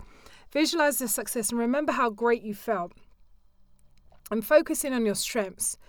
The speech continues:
And that is the value that you bring to your audience. Remember that what you have to say and share,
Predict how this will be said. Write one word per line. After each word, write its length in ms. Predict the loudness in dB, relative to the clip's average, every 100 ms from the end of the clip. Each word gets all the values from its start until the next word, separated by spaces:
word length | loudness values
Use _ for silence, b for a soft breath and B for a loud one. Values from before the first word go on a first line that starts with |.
| B B B -4
And 240 | 0 6
that 200 | 6 6
is 120 | 2
the 120 | 0
value 440 | 0 2 2 2 2
that 160 | 0 0
you 220 | -2 -4
bring 440 | -6 0 2 2
to 160 | 0 -4
your 120 | -4
audience. 440 | -4 -4 -4 -4
Remember 340 | -2 -2 2 4
that 340 | 4 2 -2
what 280 | 0 0 0
you 100 | -2
have 260 | 0 0 0
to 100 | 0
say 260 | 2 2
and 100 | 4
share, 460 | 4 4 0 -2 -6